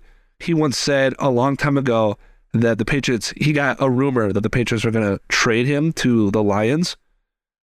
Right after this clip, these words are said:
And he said, "Yeah, F that." And he said he was gonna threaten to retire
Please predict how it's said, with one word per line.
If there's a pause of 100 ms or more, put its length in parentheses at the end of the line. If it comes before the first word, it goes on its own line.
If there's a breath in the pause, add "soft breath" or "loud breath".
(100)
And
he
said, (120)
"Yeah,
F
that."
And
he
said
he
was
gonna
threaten
to
retire